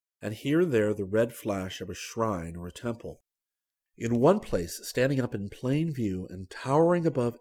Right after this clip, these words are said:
everything near it, was an enormous red gate, which Gran said meant the approach to a Shinto shrine. The Japanese, it seemed, had two kinds of religion,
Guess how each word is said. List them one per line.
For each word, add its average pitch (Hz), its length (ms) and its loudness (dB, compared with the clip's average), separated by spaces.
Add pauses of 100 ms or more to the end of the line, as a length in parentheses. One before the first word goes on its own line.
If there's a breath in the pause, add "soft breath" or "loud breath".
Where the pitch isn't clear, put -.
(120)
everything 160 480 0
near 95 240 -2
it, 90 160 -10 (480)
was 110 240 2
an 113 140 -2
enormous 117 680 2
red 104 300 -2
gate, 113 340 -4 (400)
which - 280 -6
Gran 113 580 2
said 104 360 -2
meant 104 400 0 (260)
the 110 80 -4
approach 107 580 2
to 107 160 -8
a 104 40 -4
Shinto 98 440 -8
shrine. 104 640 -4 (880)
The - 80 -8
Japanese, 143 540 4
it 104 80 -2
seemed, 95 380 -6
had 95 200 -10
two 127 200 0
kinds 107 360 -2
of 98 80 -4
religion, 98 520 -4